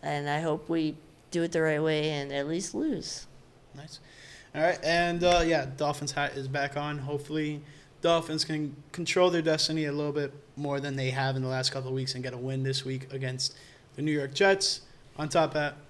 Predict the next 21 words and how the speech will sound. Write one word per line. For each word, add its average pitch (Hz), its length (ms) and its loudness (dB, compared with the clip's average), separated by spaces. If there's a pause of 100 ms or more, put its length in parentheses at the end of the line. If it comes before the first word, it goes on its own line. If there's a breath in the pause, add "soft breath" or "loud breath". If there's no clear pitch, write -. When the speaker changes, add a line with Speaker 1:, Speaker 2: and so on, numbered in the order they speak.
(280)
Speaker 2:
hoping 143 360 -8
for 135 480 -4
a 131 100 -4
Buffalo 131 380 -4
Bills 131 280 -4
win, 156 360 -4 (400 soft breath)
because 131 300 -4
then 131 180 -2
that 135 260 -4
just - 420 -6
makes 127 220 -6
everything 131 420 -4
all 135 140 -2
the 131 100 -4
better, 143 240 -2
because 135 280 -6
that 135 200 -4
just 135 260 -4
ensures 139 360 -2
the 131 60 -4
Dolphins 131 540 -6